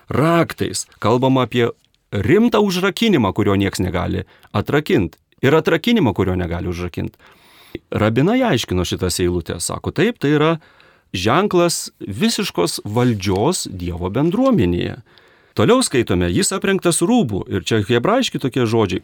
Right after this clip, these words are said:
„kutonet“ ir „abnet“ yra rūbas ir juosta. Šitie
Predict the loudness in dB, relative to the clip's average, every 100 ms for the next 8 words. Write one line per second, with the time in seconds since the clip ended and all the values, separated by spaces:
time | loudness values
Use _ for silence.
0 | -4 -2 2 2 4 0 -4 -16 -20 _
1 | _ _ -2 -2 -4 2 2 2 0 -2
2 | -4 -16 _ _ _ _ -12 -4 -2 -4
3 | -4 -2 0 2 0 0 0 0 2 2
4 | 2 0 -8 -12 -16 _ _ _ _ _
5 | -14 -6 -4 -2 0 0